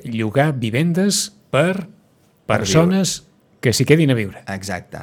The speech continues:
Speaker 2: Des d'un punt de vista fiscal, sí. Eh, i ara, s'ha de tenir en compte que aquesta reducció només la tens si tu ho declares. És a dir, si no ho declares, no la tindràs,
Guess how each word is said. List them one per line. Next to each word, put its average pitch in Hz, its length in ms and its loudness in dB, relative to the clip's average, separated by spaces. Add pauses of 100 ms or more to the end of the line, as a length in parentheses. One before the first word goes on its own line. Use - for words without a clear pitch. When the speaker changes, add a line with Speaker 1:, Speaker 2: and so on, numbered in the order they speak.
Speaker 2:
Des 98 160 -8
d'un 107 100 -4
punt 107 140 -4
de 104 80 -2
vista 101 200 -4
fiscal, 156 520 -2
sí. 80 260 -10 (720)
Eh, 101 1000 2 (160)
i 120 140 -12 (160)
ara, 98 340 2
s'ha 110 160 -4
de 110 80 -2
tenir 117 140 -4
en 110 40 -6
compte 110 200 -4
que 95 80 -8
aquesta 110 280 -6
reducció 143 720 -2 (120)
només 117 300 -4
la 135 140 -2
tens 196 240 -2 (100)
si - 520 -4 (460)
tu 156 280 0
ho 131 140 0
declares. 87 680 -6
És 101 100 -12
a 98 60 -4
dir, 90 80 -6
si - 160 -8
no 101 100 -4
ho 104 40 -2
declares, 104 400 -2
no 92 100 -8
la 98 120 -6
tindràs, 139 440 -4